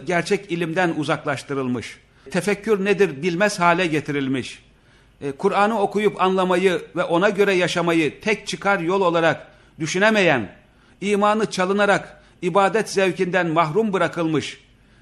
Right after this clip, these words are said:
yani kısacası çağdaşlaştırılmış insanın şu veya bu oranda cinselliğinin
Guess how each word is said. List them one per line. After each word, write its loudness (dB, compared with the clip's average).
yani 0
kısacası -4
çağdaşlaştırılmış -2
insanın -2
şu -6
veya 4
bu 0
oranda 0
cinselliğinin 0